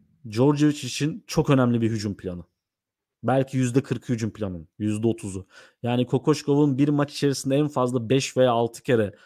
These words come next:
alçak post oyunu oynatırdı geçen sezon.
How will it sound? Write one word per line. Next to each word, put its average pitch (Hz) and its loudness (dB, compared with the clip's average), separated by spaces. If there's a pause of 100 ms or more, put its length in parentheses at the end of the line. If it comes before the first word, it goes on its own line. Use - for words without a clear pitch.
(120)
alçak 110 -4
post - -6
oyunu 98 -4
oynatırdı 98 -6
geçen 95 -8
sezon. 113 -4